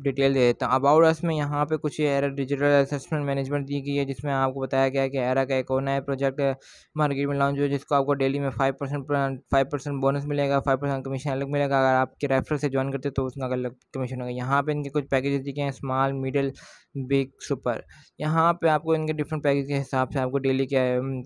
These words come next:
कमीशन होगा, डेली का आपको टीआरएक्स मिलेंगे गाइस। अगर आप अच्छे से अच्छा वाला पैकेज चाहते हैं तो ये सुपर है। सुपर में अगर आप, अ, थोड़ी सी इन्वेस्टमेंट करेंगे तो आपको उसके हिसाब से इतने टीआरएक्स मिलेंगे और सिक्स परसेंट विड्रॉ डेली मिलेगा गाइस। तो रेफरल लिंक अलग से होगा, just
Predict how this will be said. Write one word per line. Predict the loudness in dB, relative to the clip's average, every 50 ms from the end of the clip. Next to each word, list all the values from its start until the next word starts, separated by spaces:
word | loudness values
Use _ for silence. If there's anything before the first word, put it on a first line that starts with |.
| -8
कमीशन | -6 -4 -4 -2 -2 -2
होगा, | 0 0 0 0
डेली | 0 0 -2 -2 -2 0
का | 2 0
आपको | 0 0 0 0 2 2 2 0
टीआरएक्स | -2 -2 -2 -2 -2 -2 -2 -2
मिलेंगे | -4 -2 -4 -4 -4 -4 -4
गाइस। | -2 -4 -4 -4 -6
अगर | -4 -2 0
आप | 0 0 0 -2
अच्छे | -4 -4 -2 -2 0
से | 0 0 -2
अच्छा | -2 0 2 4 4
वाला | 6 4 4
पैकेज | 2 0 0 0 -2 -8 -4
चाहते | -4 -4 -4 -2 -4
हैं | -4 -4 -2
तो | -2 -2
ये | -4 -4
सुपर | -6 -10 -2 0 2 2
है। | 2 0
सुपर | 0 0 2 2 2
में | 2 2
अगर | 0 0 2
आप, | 2 2 2 0 0
अ, | -2 -2 -2 -4 -6 -10 -16 -20 -20 -20 _ _ 2
थोड़ी | 4 4 4 4
सी | 2 -2
इन्वेस्टमेंट | 0 0 0 0 0 -2 -2 2
करेंगे | 2 2 2 2 0 -2
तो | 0 2 2
आपको | 4 2 2 0 -2 -6
उसके | -4 -4 -6
हिसाब | -2 -2 -2 -2
से | -2
इतने | -4 -2 -2 -4
टीआरएक्स | -4 0 2 2 2 2 0 -6
मिलेंगे | -4 -4 -2 0 2 0
और | 0
सिक्स | 0 -2 -8 -4
परसेंट | -2 -2 0 0
विड्रॉ | -2 -2 0 0 2 4
डेली | 4 2 2 2 -2
मिलेगा | -2 -2 -2 -2 -2 -2 -2
गाइस। | -2 0 -2 -2 -2 -6 _ _ -20 -20 -20 -20 -20 -20 _ _ _ _ _ _ _ 4
तो | 6 6 8 6
रेफरल | 6 4 4 2 0 0 0
लिंक | 0 0 2 2
अलग | 4 4 4 4 4 2 0
से | 0 0 0
होगा, | 2 4 4 4 4
just | 4 2 0 0 -4